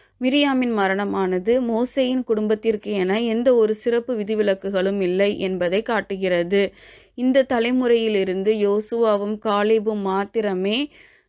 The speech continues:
கர்த்தர் வாக்குத்தத்தம் பண்ணின கானானுக்குள் பிரவேசிப்பார்கள் என்பது இதிலிருந்து விளங்குகிறது. மேலும் இந்த காதோஷானது பாரான் வனாந்தரத்தில் உள்ள காதோஷ் எனும் பகுதியிலிருந்து வேறுபட்டது.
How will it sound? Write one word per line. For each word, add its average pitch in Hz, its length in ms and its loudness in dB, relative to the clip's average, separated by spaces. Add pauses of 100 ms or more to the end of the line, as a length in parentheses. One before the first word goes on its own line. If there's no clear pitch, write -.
(160)
கர்த்தர் 247 440 2
வாக்குத்தத்தம் 233 600 -2
பண்ணின 214 720 0
கானானுக்குள் 214 680 0
பிரவேசிப்பார்கள் 196 1040 0
என்பது 185 460 0
இதிலிருந்து 208 540 0
விளங்குகிறது. 196 880 0 (560)
மேலும் 233 640 2
இந்த 285 560 0
காதோஷானது 220 1080 2
பாரான் 247 600 2
வனாந்தரத்தில் 220 840 0
உள்ள 214 400 0
காதோஷ் 208 520 4
எனும் 208 240 -6
பகுதியிலிருந்து 202 840 -2
வேறுபட்டது. 190 880 0